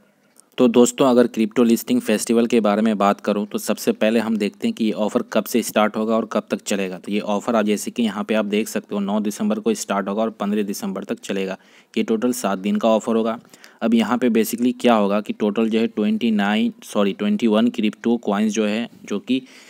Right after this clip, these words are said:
CoinDCX द्वारा जो है वेरीफाई किया गया है, उसमें जो है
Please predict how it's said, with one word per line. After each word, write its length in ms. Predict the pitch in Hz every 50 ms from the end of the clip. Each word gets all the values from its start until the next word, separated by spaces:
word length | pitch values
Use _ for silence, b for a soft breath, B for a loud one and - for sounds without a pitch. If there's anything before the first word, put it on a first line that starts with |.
| B B B B B
CoinDCX 600 | - 110 107 107 101 107 107 101 - 123 123 120 117
द्वारा 240 | 113 104 104 107 107
जो 100 | 104 107
है 80 | 107 107
वेरीफाई 440 | 98 101 95 101 98 - 113 113 120
किया 240 | 117 - 110 107 107
गया 220 | 104 104 101 101
है, 160 | 101 101 113 120 _ -
उसमें 360 | 110 110 104 - 120 117 113 113
जो 100 | 113 113
है 100 | 123 123